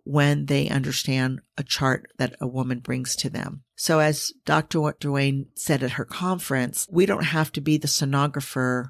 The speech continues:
We just need to know how to interpret the report of the sonographer, of the sonogram.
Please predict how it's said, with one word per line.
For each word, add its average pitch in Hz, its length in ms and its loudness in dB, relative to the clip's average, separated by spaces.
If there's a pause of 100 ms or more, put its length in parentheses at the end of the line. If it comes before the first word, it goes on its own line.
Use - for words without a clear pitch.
We 156 120 2
just 151 220 0
need 143 260 0
to 139 120 -4
know 135 240 2
how 135 200 0
to 135 100 2
interpret 131 640 -2
the 120 80 -2
report 127 560 0
of 123 100 -2
the 131 80 -6
sonographer, 117 840 -2
of 135 120 -2
the 131 60 -6
sonogram. 117 640 0